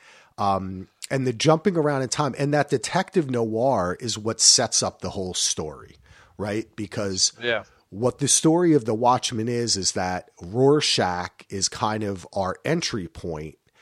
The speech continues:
Speaker 1: to a mystery of, um,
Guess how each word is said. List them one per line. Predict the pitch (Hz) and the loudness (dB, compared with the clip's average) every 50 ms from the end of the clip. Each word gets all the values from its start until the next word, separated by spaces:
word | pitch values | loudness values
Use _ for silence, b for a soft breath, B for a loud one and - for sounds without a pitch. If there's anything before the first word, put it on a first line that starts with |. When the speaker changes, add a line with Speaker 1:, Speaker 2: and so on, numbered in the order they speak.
| b b b b b b b b | b b b b b b b b
Speaker 1:
to | - - 135 123 120 110 | -4 -2 -2 -2 -2 -4
a | - 113 | -6 -8
mystery | 101 101 104 123 135 - - - - - 85 71 62 - - _ _ b b b b b b b b b | -6 -4 -2 0 2 2 2 2 2 -2 -6 -8 -10 -14 -18 _ _ b b b b b b b b b
of, | - 107 104 101 98 95 92 92 92 87 87 90 - - - - | -2 0 0 2 2 0 0 -2 -2 -4 -6 -10 -14 -18 -14 -8
um, | - 98 95 90 90 87 87 85 85 87 87 85 80 | -6 -4 -2 -2 -2 -4 -6 -8 -10 -10 -12 -12 -14